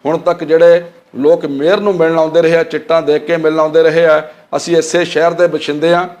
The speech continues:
ਅਸੀਂ ਤਾਂ ਕਿਸੇ ਮੇਅਰ ਨੂੰ ਹੁਣ ਤੱਕ ਕੋਈ ਚਿੱਟ ਨਹੀਂ ਦਿੱਤੀ ਕਿ ਮੇਅਰ ਸਾਹਿਬ ਤੁਹਾਡੇ ਨਾਲ ਮੁਲਾਕਾਤ ਕਰਨੀ ਹੈ। ਸੌ ਸੁਭਾਅ ਦੇ ਤੁਸੀਂ ਮਾਲਕ ਹੋ ਸਕਦੇ ਹੋ,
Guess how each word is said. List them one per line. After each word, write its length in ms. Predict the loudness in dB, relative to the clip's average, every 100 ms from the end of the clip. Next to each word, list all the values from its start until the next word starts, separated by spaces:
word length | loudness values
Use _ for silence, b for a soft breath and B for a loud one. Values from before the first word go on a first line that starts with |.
| _ -10
ਅਸੀਂ 180 | -6
ਤਾਂ 140 | -2 -2
ਕਿਸੇ 380 | -4 -2 0 0
ਮੇਅਰ 300 | 2 2 2
ਨੂੰ 140 | -2
ਹੁਣ 140 | -6
ਤੱਕ 240 | -2 -2 -2
ਕੋਈ 140 | -6
ਚਿੱਟ 260 | -6 -8 -8
ਨਹੀਂ 160 | -6
ਦਿੱਤੀ 380 | -6 -4 -4 -4 B B B
ਕਿ 100 | 0
ਮੇਅਰ 200 | 2 2
ਸਾਹਿਬ 280 | 2 -2 0
ਤੁਹਾਡੇ 240 | 0 0
ਨਾਲ 140 | -2
ਮੁਲਾਕਾਤ 540 | -2 -2 0 -2 -4 -2
ਕਰਨੀ 340 | -4 -2 -4
ਹੈ। 220 | -4 -6 B B B _
ਸੌ 480 | -2 2 2 2 -4 -14 _
ਸੁਭਾਅ 440 | -4 0 2 2
ਦੇ 160 | 0 -4
ਤੁਸੀਂ 280 | -4 -8
ਮਾਲਕ 380 | -4 0 0 0 -2
ਹੋ 100 | -2
ਸਕਦੇ 360 | 0 -2 0 0
ਹੋ, 140 | -2